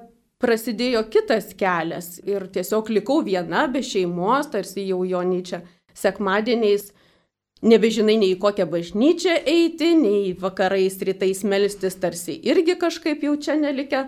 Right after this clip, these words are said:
tos tradicijos ir tada kuri iš naujo, ieškai iš naujo.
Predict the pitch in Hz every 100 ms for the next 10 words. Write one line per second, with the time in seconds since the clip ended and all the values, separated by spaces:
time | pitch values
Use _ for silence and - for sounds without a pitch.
0 | - 247 247 294 269 277 294 262 254 254
1 | 220 202 208 214 220 226 226 220 190 185
2 | 240 311 220 202 - 214 208 185 - 185
3 | 175 220 254